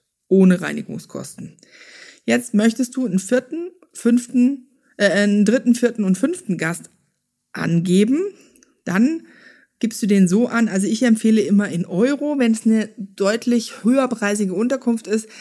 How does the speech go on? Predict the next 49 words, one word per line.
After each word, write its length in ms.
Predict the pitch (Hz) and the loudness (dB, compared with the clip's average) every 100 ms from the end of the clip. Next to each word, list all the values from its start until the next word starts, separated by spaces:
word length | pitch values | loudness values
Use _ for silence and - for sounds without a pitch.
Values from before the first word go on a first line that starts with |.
| - - - | -20 -18 -10
dann 140 | 160 | -6
bietet 280 | 196 226 240 | -4 -4 -4
es 60 | 190 | -4
sich 200 | 185 196 | -6 -8
auch 120 | 180 | -10
an, 180 | 208 208 | -2 -2
mit 180 | 190 | -2
Prozenten 640 | - 147 - 180 214 277 240 | -8 -12 -6 0 0 0 -2
zu 120 | 294 | -2
arbeiten. 680 | 269 269 285 294 311 320 - | -2 0 -2 -2 -4 -8 -8
Du 80 | 190 | -8
kannst 320 | 196 196 - | -4 -6 -6
das 240 | 170 160 | -10 -4
wählen, 340 | 165 202 254 233 | -2 2 2 2
ob 140 | 190 | -2
du 120 | 196 | -4
mit 260 | 185 185 - | -4 -6 -8
Prozenten 640 | 175 170 180 185 208 196 | -8 -6 -4 -4 -2 -6
oder 420 | 151 170 156 160 - - - - - | -6 -8 -6 -8 -14 -20 -20 -20 -10
mit 420 | 175 165 165 - - | -8 -8 -10 -10 0
Euros 420 | 196 233 277 - | 2 2 0 -2
arbeitest, 640 | 247 254 254 254 262 - | -6 -2 0 0 -2 -4
und 180 | 202 180 | -4 -2
dann 360 | 185 226 240 - - - _ - | 0 2 2 -2 -20 -20 _ -4
musst 340 | 208 233 233 | 0 0 -2
du 140 | 240 208 | -10 -8
eintragen, 800 | 190 202 196 196 196 202 202 - - _ _ _ _ _ - | -6 -6 -6 -4 -2 -2 -4 -6 -20 _ _ _ _ _ -4
dritter 340 | 208 226 214 | -2 -2 -4
Gast 260 | 185 180 - | -4 -6 -8
dreißig 520 | 190 220 233 226 - | -6 -4 -4 -4 -6
Euro 300 | 196 208 220 | -6 -4 -4
zum 240 | 214 208 202 | -4 -2 -2
Beispiel, 500 | 202 202 196 202 196 | -2 -4 -4 -4 -2
vierter 420 | 208 208 196 185 | -2 -2 -2 -4
Gast 340 | 185 156 - | -6 -10 -6
sechzig 520 | 202 196 196 202 - | -6 -6 -6 -8 -6
Euro, 240 | 185 185 190 | -4 -2 -2
fünfter 480 | - 196 196 196 185 | 0 -2 -2 -4 -6
Gast 320 | 175 175 - | -6 -6 -4
neunzig 500 | 170 185 202 - - | 2 2 0 -4 -12
Euro. 280 | 156 151 156 | -12 -10 -10
Also 240 | 156 170 | -8 -6
du 160 | 170 262 | 0 2
musst 280 | 285 254 | 4 2
in 120 | 220 208 | 0 0
deinem 200 | 196 196 | 0 0
Kopf 260 | 220 226 | -4 -4
schon 260 | - 196 180 | -4 -4 -4
addieren, 440 | 160 180 226 233 | -6 0 0 0